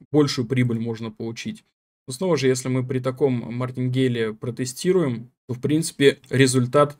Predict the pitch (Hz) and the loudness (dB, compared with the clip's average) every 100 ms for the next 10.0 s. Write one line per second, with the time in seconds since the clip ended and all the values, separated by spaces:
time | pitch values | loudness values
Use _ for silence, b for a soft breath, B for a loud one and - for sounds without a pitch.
0 | _ 131 135 135 127 131 143 135 127 127 | _ 6 8 6 6 8 8 6 4 6
1 | 127 185 185 92 120 143 135 131 127 120 | 4 6 6 6 4 6 6 6 6 4
2 | 117 113 110 123 120 127 143 127 123 113 | 4 2 0 0 2 4 4 4 2 2
3 | 135 131 - b 113 117 120 131 127 110 | 0 -2 -8 b -6 -4 2 4 4 2
4 | 120 - - 131 - 123 - 120 123 131 | 2 4 4 4 2 0 0 -8 -4 0
5 | 131 135 127 127 127 131 151 151 120 120 | 2 4 4 4 4 4 2 2 -2 -2
6 | 120 120 120 117 113 127 127 120 113 - | -4 -4 -4 -4 -4 -4 -4 -8 -8 -12
7 | - 110 - - 120 117 120 123 110 - | -12 -10 -10 -8 -6 -4 0 0 0 -8
8 | _ - 185 208 170 131 127 - 175 175 | _ -6 4 6 6 4 0 0 4 4
9 | 156 139 131 131 123 - 202 202 175 - | 2 0 -2 -2 -4 2 6 6 4 -2